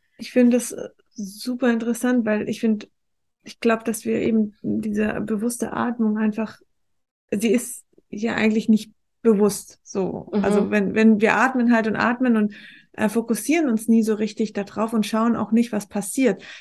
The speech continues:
Speaker 1: Wenn man aber mal tief atmet, und das habe ich immer mal wieder bei mir auch selber gemerkt,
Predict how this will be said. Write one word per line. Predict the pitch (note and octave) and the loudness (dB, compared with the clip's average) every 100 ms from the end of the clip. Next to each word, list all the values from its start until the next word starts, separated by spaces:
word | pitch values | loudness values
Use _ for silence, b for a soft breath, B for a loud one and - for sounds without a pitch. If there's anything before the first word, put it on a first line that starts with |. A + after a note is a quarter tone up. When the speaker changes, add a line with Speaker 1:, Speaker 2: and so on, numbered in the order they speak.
| B | B
Speaker 1:
Wenn | A3+ A#3+ | 4 6
man | B3+ A3+ | 6 4
aber | A3+ G#3+ | 4 4
mal | G#3 G3+ | 4 0
tief | - G#3+ | -2 -6
atmet, | - B3+ D4+ B3+ A3 | 0 0 2 0 -2
und | G#3 | -4
das | G#3 A3 | -4 -2
habe | G#3+ | -2
ich | A3 - _ _ _ _ _ _ _ _ _ | -2 -6 _ _ _ _ _ _ _ _ _
immer | - A3+ A3 | 4 6 8
mal | G#3 G3 | 6 4
wieder | A3 G3+ | 4 4
bei | F#3+ | 2
mir | G3 - | 0 -2
auch | G3+ | -4
selber | - G#3+ A#3+ | -2 0 0
gemerkt, | G#3+ G3+ G#3 A#3+ | 0 2 2 0